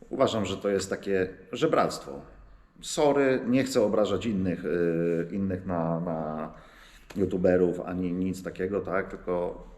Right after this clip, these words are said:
to takie trochę głupie było i dlatego w tym momencie stwierdziłem, że nie będę. O, Marcel przyszedł, tak się patrzy na mnie, co ja robię. Ja do widzów gadam. Jakieś malutkie te odpowiedzi i pytania. E, słuchajcie, no było to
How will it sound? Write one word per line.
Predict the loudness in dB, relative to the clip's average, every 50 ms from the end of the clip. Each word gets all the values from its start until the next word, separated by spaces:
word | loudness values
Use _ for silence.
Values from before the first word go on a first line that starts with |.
| -14 -14 -14 -14 -14 -16 -20 -20 -14
to | -10
takie | -8 -8 -8 -8
trochę | -8 -8 -8 -6 -4
głupie | 2 6 6 6 6 6 4
było | 4 4 4 4 4 4 4 2 0 -6 -6
i | -2
dlatego | 0 0 0 0 0 -2 -2 -4
w | -4
tym | -4 -4 -2
momencie | -2 0 0 0 0 -2 -2 -4 -6
stwierdziłem, | -8 -8 -6 -6 -6 -6 -4 -2 0 0 2 2 0 0
że | -2 -2 0 0 0 -2 -4 -10 -16 -20 -20 -20 -16 -8 -2
nie | 2 2 4 4
będę. | 6 4 4 4 4 2 2 2 0 0 -4 -8 -8
O, | -6 -6 -4
Marcel | -4 -4 -4 -6 -8 -10
przyszedł, | -10 -10 -10 -8 -6 -6 -6 -6 -10 -14
tak | -16 -14 -14
się | -12
patrzy | -8 -6 -6 -6 -6 -4
na | -2 -2
mnie, | -2 -2
co | -4 -2 -2
ja | 0 0
robię. | 0 0 0 0 -2 -4 -6 -8 -12 -14 -16 -18 -12 -6
Ja | -4 -2 0 0 0 -2 -4 -6 -6
do | -2
widzów | 0 0 2 0 -2 -4
gadam. | -2 -2 -2 -2 -4 -8 -10 -14 -18 -20 -20 -20 -20 -20 -20 -20 -20 -20 -20 -20 -16 -16 -14
Jakieś | -14 -14 -12 -8
malutkie | -4 -2 -2 0 -2 -2 -2 -4 -6
te | -4 -6 -8 -8 -8
odpowiedzi | -12 -12 -8 -6 -2 2 2 2 2 0 -2 -6
i |
pytania. | -6 -6 -4 -2 -2 -2 -2 -4 -6 -10 -14 -12 -8 -8 -6 -8 -8 -12 -16 -18 -14 -10 -8
E, | -6 -4 -2 -2 0 0 0 -2
słuchajcie, | -2 0 0 0 0 0 -2
no | -2 -2
było | 0 0 0 2 2 2
to | 2 2 2 2 2 2 0